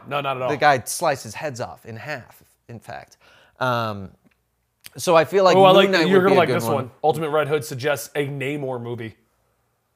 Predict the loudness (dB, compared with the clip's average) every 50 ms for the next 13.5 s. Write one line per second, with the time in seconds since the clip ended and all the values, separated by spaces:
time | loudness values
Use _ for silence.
0 | _ _ _ _ _ _ _ _ _ -2 2 4 4 6 4 2 0 -2 -4 -6
1 | -6 -6 -4 -4 -4 -6 -8 -12 _ _ _ _ _ _ -10 -6 -2 -2 0 0
2 | 2 2 2 4 4 6 6 6 6 6 4 6 6 8 8 8 8 8 6 4
3 | 2 2 2 2 2 2 2 2 4 4 4 4 2 0 0 -2 -2 0 0 0
4 | 0 0 0 0 0 2 2 2 2 0 -2 -6 -8 -6 -6 -6 -6 -6 -8 -6
5 | 0 2 2 2 0 -2 -6 -4 0 4 4 4 4 4 2 2 4 4 6 6
6 | 6 6 4 4 2 4 4 4 4 4 4 4 4 2 2 0 -4 -8 -6 -6
7 | -4 -4 -4 -6 -6 -4 -4 -6 -6 -4 -4 -2 -2 -2 -4 -6 -6 -6 -6 -8
8 | -8 -10 _ -4 -2 0 0 0 0 0 0 0 0 -2 -4 -8 -8 -8 -8 -6
9 | -6 -8 -8 -10 -10 -8 -6 -6 -4 -6 -6 -8 -10 -12 -8 -4 -4 -4 -4 -4
10 | -4 -4 -4 -4 -4 -4 -6 -6 -6 -6 -8 -8 -8 -6 -6 -6 -4 -6 -6 -4
11 | -4 -2 -2 -4 -6 -6 -6 -4 -2 -2 -4 -6 _ _ _ _ -6 -4 -4 -4
12 | -4 -6 -6 -6 -6 -4 -4 -4 -2 -4 -6 -6 -8 -10 -14 -12 -12 -12 -12 -10
13 | -10 -8 -8 -8 -10 -10 -12 -12 -14 -18